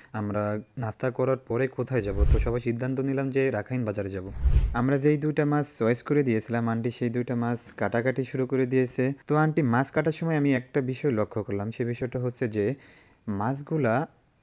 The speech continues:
সোজাসুজি না কেটে একটু কানাকানিভাবে কাটতেছিল। আর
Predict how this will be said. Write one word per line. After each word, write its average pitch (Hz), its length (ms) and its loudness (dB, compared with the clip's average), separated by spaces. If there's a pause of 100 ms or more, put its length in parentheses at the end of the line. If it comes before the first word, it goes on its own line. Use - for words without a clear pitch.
সোজাসুজি 151 640 -2
না 110 220 0
কেটে 113 520 -2
একটু 135 280 -4
কানাকানিভাবে 131 800 -2
কাটতেছিল। 98 520 -8 (340)
আর 107 120 -2